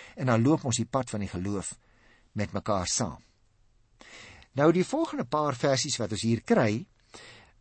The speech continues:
in, uh, twee Konings, by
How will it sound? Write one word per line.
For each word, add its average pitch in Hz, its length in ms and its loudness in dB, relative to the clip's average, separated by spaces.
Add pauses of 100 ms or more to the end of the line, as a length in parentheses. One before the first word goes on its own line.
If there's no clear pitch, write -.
in, 123 220 2 (260)
uh, 95 220 -8 (180)
twee 214 240 4
Konings, 139 640 2 (100)
by 113 400 2